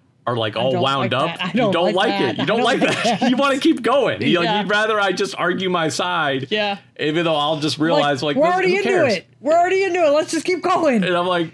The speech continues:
Speaker 1: "No, you know what? You're right. I'm wrong. I'm sorry. I apologize. You're right about it." <laughs>
Speaker 2: I fucking hate that.
Speaker 1: <laughs> Which
Speaker 2: You
Speaker 1: is
Speaker 2: just,
Speaker 1: so weird.
Speaker 2: you just take all the wind out of my sails, and I'm like, I'm, like, going at a hundred miles an hour, and you're just like,
Speaker 1: It's my favorite thing to do
Speaker 2: "Oh,
Speaker 1: now.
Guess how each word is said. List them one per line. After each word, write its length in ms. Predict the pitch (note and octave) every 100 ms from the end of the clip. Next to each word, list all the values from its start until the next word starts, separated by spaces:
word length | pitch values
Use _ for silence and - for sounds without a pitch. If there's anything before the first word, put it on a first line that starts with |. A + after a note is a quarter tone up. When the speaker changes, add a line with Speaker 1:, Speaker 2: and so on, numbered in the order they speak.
| _ -
Speaker 1:
"No, 260 | F3+ G3+
you 120 | D3 D3+
know 80 |
what? 300 | F#3 F#3 F3 - _
You're 180 | D3+ D#3
right. 340 | D#3 A2 F2 -
I'm 160 | - A2+
wrong. 340 | A#2 A2+ G#2+ -
I'm 120 | G2+
sorry. 400 | - G2+ E2+ -
I 80 | F#2
apologize. 800 | - G2 F#2 F2+ F#2 F#2 F2 - _ _ _ _ _ _ _ _ _ _
You're 100 | G2
right 180 | F#2+ F2+
about 180 | E2+ -
it." 160 | D#3 B2+ -
<laughs> 120 | -
Speaker 2:
I 80 | -
fucking 320 | G4+ - G3+
hate 280 | A3 G#3+ -
that. 260 | E3+ E3 F3
Speaker 1:
<laughs> 540 | D#4+ F#4 F#4+ F4+ E4+
Which 260 | C4+ C#4+ D#4
Speaker 2:
You 80 | D#4
Speaker 1:
is 60 |
Speaker 2:
just, 120 | C4+
Speaker 1:
so 160 | C#4+ D4+
weird. 420 | E4+ D4 D#3 B2+
Speaker 2:
you 140 | A#3+ C#4+
just 120 | F#4+
take 140 | F4+
all 180 | B3 C#4
the 100 | D4+
wind 220 | D4 D#4
out 140 | C#4 C4+
of 60 |
my 120 | A#3+ A#3+
sails, 360 | C4 B3+ B3
and 120 | A#3
I'm 240 | A#3+ C4+ C#4+
like, 220 | D#4 C4
I'm, 220 | G#3+ C4
like, 240 | D4+ D4 A3+
going 360 | C#4+ D4+ C#4+
at 80 | C4
a 140 | B3 D4
hundred 300 | D4 D4 C#4+
miles 300 | C#4+ C4+ B3+
an 80 | B3+
hour, 360 | B3+ A#3+ G#3+
and 200 | G3+ G#3
you're 100 | A#3+
just 160 | A#3 F4+
like, 220 | B3 A#3+
Speaker 1:
It's 80 | A3+
my 100 | G3+
favorite 360 | - F#3+ F#3
thing 100 | F3
to 40 | F3
do 60 |
Speaker 2:
"Oh, 200 | - F3+
Speaker 1:
now. 360 | - B2 A2